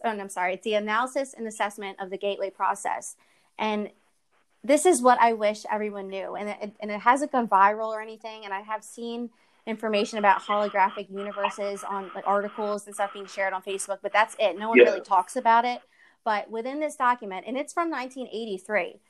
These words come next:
Speaker 1: so within this document, it discusses how the universe is actually a holographic universe. And within,
Speaker 2: Wow.
Speaker 1: yeah, within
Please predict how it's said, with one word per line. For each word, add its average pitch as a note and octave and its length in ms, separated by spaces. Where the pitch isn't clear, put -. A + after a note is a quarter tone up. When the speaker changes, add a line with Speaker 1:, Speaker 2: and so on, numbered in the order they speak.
Speaker 1:
so - 140
within A#3+ 240
this E4 140
document, C#4 580
it A3 140
discusses A3+ 560
how G3 460
the G#3+ 80
universe A#3 640
is G3+ 120
actually G3+ 420
a G3+ 120
holographic G3 720
universe. G3 560
And G#3+ 160
within, A#3+ 300
Speaker 2:
Wow. G3 240
Speaker 1:
yeah, A#3 260
within A#3 460